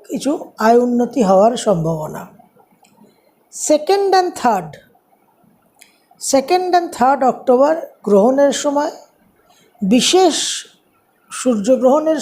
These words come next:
সময় একটা সাবধানতা অবলম্বন করা, মুভমেন্টটাকে একটু রেস্ট্রিক্টেড রাখবেন। মন মানসিকতার মধ্যে একটা কনফিউশন, একটা বিভ্রান্তি,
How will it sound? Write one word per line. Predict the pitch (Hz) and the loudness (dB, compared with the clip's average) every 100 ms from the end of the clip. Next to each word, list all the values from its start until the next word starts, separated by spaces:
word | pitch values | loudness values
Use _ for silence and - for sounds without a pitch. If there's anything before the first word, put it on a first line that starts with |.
| - | -2
সময় | 294 302 339 - _ _ _ _ _ _ _ _ - | 0 0 -2 -8 _ _ _ _ _ _ _ _ -8
একটা | 202 277 | -2 0
সাবধানতা | - 226 196 254 269 277 277 | 2 -2 0 0 2 2 2
অবলম্বন | 254 269 269 277 277 | 2 0 -2 -6 -2
করা, | 294 302 | 0 0
মুভমেন্টটাকে | 277 226 233 220 262 294 294 302 285 285 | 2 4 4 2 0 0 0 0 2 2
একটু | 269 285 | 0 0
রেস্ট্রিক্টেড | 262 - - 262 - 277 226 247 | 2 0 -2 -10 -4 -2 0 0
রাখবেন। | 247 233 285 - - _ _ _ _ _ _ _ - 220 | 0 0 -2 -4 -20 _ _ _ _ _ _ _ 0 4
মন | 262 320 330 | 4 4 2
মানসিকতার | 311 302 - 311 311 294 302 294 | 0 0 -2 -2 0 2 0 0
মধ্যে | 302 254 302 311 - - _ _ _ _ _ _ _ _ _ _ _ 233 | -4 -2 2 2 0 -8 _ _ _ _ _ _ _ _ _ _ _ -6
একটা | 214 262 - - | -2 -2 -2 -4
কনফিউশন, | 247 247 - 302 320 302 320 311 285 | 0 0 2 4 4 4 2 2 0
একটা | 285 262 220 | 0 2 2
বিভ্রান্তি, | 214 196 254 269 262 294 | 0 2 2 0 -2 -2